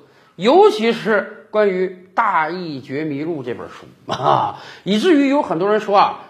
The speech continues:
乾隆这个人在政治上比他父亲成熟得多，不像他父人对政治掺杂了很多的个人感情。哎，客观上讲似乎是这样，但这么说的人啊，恐怕是没有体味雍正和乾隆两代皇帝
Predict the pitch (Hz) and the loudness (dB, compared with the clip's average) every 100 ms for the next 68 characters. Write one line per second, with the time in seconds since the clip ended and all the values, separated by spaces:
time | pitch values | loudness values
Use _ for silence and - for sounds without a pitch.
0 | _ - 214 262 254 254 214 165 185 185 | _ -4 0 2 0 -2 -2 -2 -2 -2
1 | 180 185 240 170 165 147 - 120 143 170 | -2 -2 -4 -4 -2 -2 -4 -8 -8 -10
2 | - 123 110 - 160 196 196 214 208 196 | -10 -10 -10 -8 -6 -6 -6 -10 -10 -6
3 | 233 269 262 - - - 233 359 392 359 | -2 0 0 -4 -18 -14 -4 -2 2 4
4 | 311 262 247 277 262 269 262 170 208 160 | 4 2 4 4 2 0 0 2 2 0
5 | 127 - 190 180 269 240 160 135 - 175 | -4 -2 -2 0 -2 -2 -4 -8 -6 -4
6 | 151 147 147 - 101 98 143 127 - 113 | -2 0 -2 -6 -16 -10 -8 -8 -8 -8
7 | 110 104 92 - - - _ - - - | -6 -8 -10 -16 -20 -20 _ -6 -4 -6
8 | - - 480 359 330 330 214 147 127 - | -12 2 4 6 4 2 0 -2 -4 -10
9 | - 285 214 214 190 135 117 - - 311 | -14 -12 -12 -12 -12 -12 -12 -6 2 2
10 | 311 453 359 - 277 185 160 135 - - | 4 2 2 0 0 0 0 -4 -6 -8
11 | 196 247 269 226 - - 214 302 359 370 | 0 2 2 0 -4 -8 -2 2 2 0
12 | - 277 202 208 - 226 277 269 262 202 | -8 -4 -2 -2 -6 -6 -4 -2 -4 -4
13 | 196 190 190 208 214 175 120 190 196 - | -6 -4 -2 0 0 0 -2 0 -2 0
14 | 143 196 185 | -2 -2 -4